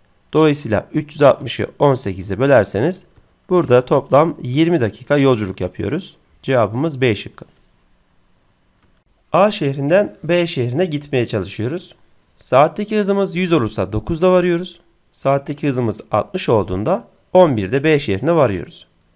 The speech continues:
Hem yüz hem de altmışın ortak katı olan bir sayı bakıyorum buradan. En küçük ortak katı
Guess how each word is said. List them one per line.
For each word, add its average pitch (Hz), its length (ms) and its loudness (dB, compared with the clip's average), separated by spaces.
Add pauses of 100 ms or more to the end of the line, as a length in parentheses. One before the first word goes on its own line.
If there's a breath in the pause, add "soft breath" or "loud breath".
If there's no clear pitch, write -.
(1160)
Hem 220 240 2
yüz 202 440 0
hem 175 220 2
de 170 80 2
altmışın - 560 0
ortak 175 380 2
katı 151 220 -2
olan 160 300 2
bir 151 40 -8
sayı 143 280 0
bakıyorum 104 400 0
buradan. 135 360 0 (140)
En 127 180 0
küçük - 380 -10
ortak 123 400 0
katı 147 480 -2